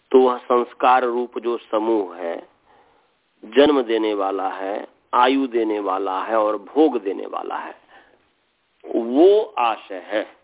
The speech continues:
तो जात्यायुर्भोग हेतवः संस्कारा आशयः,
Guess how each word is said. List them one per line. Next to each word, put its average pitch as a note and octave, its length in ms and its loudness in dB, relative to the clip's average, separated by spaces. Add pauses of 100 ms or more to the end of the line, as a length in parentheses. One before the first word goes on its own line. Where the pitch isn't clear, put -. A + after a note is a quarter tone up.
(500)
तो A2 80 -2
जात्यायुर्भोग B2+ 1600 0
हेतवः A2+ 800 -2
संस्कारा G#2+ 840 -2
आशयः, G2 800 -2